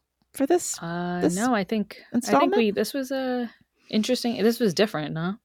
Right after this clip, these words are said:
Speaker 2: Than our, our, our normal stuff a little bit. Um,
Speaker 1: Yeah, it was,
Speaker 2: Yeah.
Speaker 1: it was, uh, yeah. But anyway,
Speaker 2: It
Speaker 1: I'm
Speaker 2: was
Speaker 1: sorry
Speaker 2: like,
Speaker 1: that we,
Speaker 2: yeah.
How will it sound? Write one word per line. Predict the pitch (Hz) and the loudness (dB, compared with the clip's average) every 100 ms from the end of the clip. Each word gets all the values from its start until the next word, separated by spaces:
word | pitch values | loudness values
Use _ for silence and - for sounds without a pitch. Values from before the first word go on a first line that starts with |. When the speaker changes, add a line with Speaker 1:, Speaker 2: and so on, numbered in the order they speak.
| _ | _
Speaker 2:
Than | 165 | -6
our, | 160 160 160 - | -4 -4 -6 -10
our, | 160 156 | -8 -6
our | 151 | -8
normal | 156 156 156 | -8 -8 -10
stuff | 160 160 165 | -10 -12 -12
a | 151 | -12
little | 151 | -12
bit. | 156 160 - _ - - _ _ _ _ _ _ - | -12 -14 -16 _ -20 -20 _ _ _ _ _ _ -10
Um, | 156 151 147 | -6 -4 0
Speaker 1:
Yeah, | 392 180 - - _ _ 392 | 2 2 -2 -12 _ _ -6
it | 349 | -4
was, | 269 - - - | -4 -8 -18 -12
Speaker 2:
Yeah. | 190 165 165 - - | -10 -8 -10 -14 -8
Speaker 1:
it | 247 | 0
was, | 277 254 | 2 2
uh, | 254 247 247 254 | 2 4 2 2
yeah. | 240 - - 202 | 2 2 -2 0
But | 240 | 2
anyway, | 277 240 196 | 4 4 4
Speaker 2:
It | |
Speaker 1:
I'm | 202 | 4
Speaker 2:
was | 214 | 4
Speaker 1:
sorry | 208 254 | 4 6
Speaker 2:
like, | |
Speaker 1:
that | 254 | 6
we, | 240 | 6
Speaker 2:
yeah. | 233 | 4